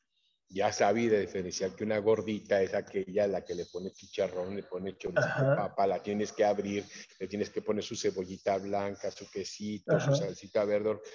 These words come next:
Speaker 1: o el guarachito nada más con frijolito y su salsa de color y queso. Con las
Speaker 2: <laughs>
Speaker 1: quesadillas, bueno, pues aquí ya, ya es parte de esos negocios que se han establecido en nuestra ciudad y que está teniendo bastante éxito. De repente por ahí alguien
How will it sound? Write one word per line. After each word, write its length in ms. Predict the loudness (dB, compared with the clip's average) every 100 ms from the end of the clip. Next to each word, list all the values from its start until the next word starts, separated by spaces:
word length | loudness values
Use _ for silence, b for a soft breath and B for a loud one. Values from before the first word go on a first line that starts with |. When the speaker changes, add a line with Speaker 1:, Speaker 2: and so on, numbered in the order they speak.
| B
Speaker 1:
o 120 | 4 4
el 100 | 6
guarachito 640 | 6 6 4 0 -4 0
nada 160 | 0 0
más 200 | -2 -4
con 140 | -6
frijolito 460 | -6 -8 -8 -8 -14
y 40 |
su 120 | -8
salsa 380 | -4 -2 -2 -4
de 160 | -4 -4
color 320 | -2 -2 -4
y 100 | -4
queso. 380 | -4 -4 -6 -10 B B B B B B B B _ _ _ _ 6
Con 340 | 10 12 12
las 160 | 10 10
Speaker 2:
<laughs> 0 |
Speaker 1:
quesadillas, 640 | 8 10 8 8 8 8
bueno, 220 | 8 6 6
pues 180 | 4
aquí 320 | 4 0 -4 -2
ya, 380 | -2 -2 -2 0
ya 200 | 0 0
es 140 | -2
parte 380 | -4 -4 -2 0
de 120 | 2
esos 240 | 0 -2
negocios 500 | -2 0 0 -2 -8 -4
que 240 | -2 -2
se 140 | -2
han 100 | -4
establecido 500 | -4 -6 -6 -6 -4 -4
en 40 |
nuestra 220 | -4 -6
ciudad 220 | -2 0 0
y 80 |
que 120 | 0 -6
está 160 | -6
teniendo 280 | -4 -2 -2
bastante 380 | -2 -6 -4 -4
éxito. 320 | -4 -4 0
De 80 | 0
repente 340 | 0 -4 -4
por 160 | -2 -2
ahí 160 | 0
alguien 300 | -2 -4 -8